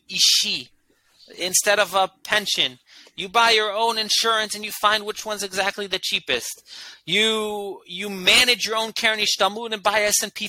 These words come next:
five hundred stocks with it. Great. Then there's the next guy who says, "I, I don't actually have the time or the bandwidth for this," which is actually most people.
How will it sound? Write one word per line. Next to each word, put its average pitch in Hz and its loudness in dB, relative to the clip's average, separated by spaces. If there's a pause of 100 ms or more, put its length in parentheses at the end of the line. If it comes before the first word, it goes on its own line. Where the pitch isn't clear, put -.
five 202 0
hundred 196 -6
stocks - -2
with 139 -12
it. 98 -16 (760)
Great. 143 4 (380)
Then 180 0
there's 202 0
the 208 -6
next 247 2
guy 123 -4
who 139 -14
says, 147 0 (1800)
"I, 196 6
I 190 2
don't 202 -2
actually 190 0
have 165 -2
the 147 -2
time 180 -4
or 165 -2
the 143 -4
bandwidth 156 0
for 185 -8
this," 185 -8
which - -8
is 135 -2
actually 139 -2
most 127 -6
people. 185 -4